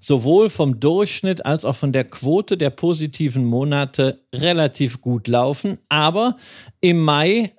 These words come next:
ist dann die Quote der positiven Monate nur noch einundsechzig Prozent, ne? Vorher sind wir bei zwei Dritteln und drüber.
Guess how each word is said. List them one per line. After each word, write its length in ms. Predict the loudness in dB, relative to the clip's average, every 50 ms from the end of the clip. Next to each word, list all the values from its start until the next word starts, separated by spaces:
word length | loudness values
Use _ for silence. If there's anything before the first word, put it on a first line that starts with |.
| _ _ -4
ist 280 | -2 -2 -2 0 0
dann 300 | 0 2 2 0 -2 -2
die 120 | -4 -6 -8
Quote 560 | -6 -4 -2 0 0 0 0 0 0 0 0
der 260 | -2 -4 -2 -4 -4
positiven 680 | -2 -2 -2 -2 -2 -4 -6 -8 -2 -2 -2 0 0 0
Monate 480 | 0 0 0 0 -2 -2 -4 -4 -4 -4
nur 160 | -2 -2 -2
noch 160 | -4 -4 -6
einundsechzig 720 | -4 -4 -2 0 0 0 0 -2 -2 -4 -6 -10 -10 -10
Prozent, 540 | -6 -6 -6 -6 -2 -2 -2 -2 -2 -4 -4
ne? 160 | -4 -4 -4
Vorher 320 | -4 -4 -4 -2 -2 -2 -2
sind 240 | -2 -2 -2 -2 -2
wir 120 | -4 -2
bei 300 | -2 -2 -4 -4 -6 -8 -12
zwei 320 | -14 -6 -4 -2 -2 -2 -4
Dritteln 480 | -4 -6 -6 -6 -4 -4 -4 -4 -2
und 200 | -4 -4 -6 -4
drüber. 460 | -2 -2 0 0 2 0 0 0 0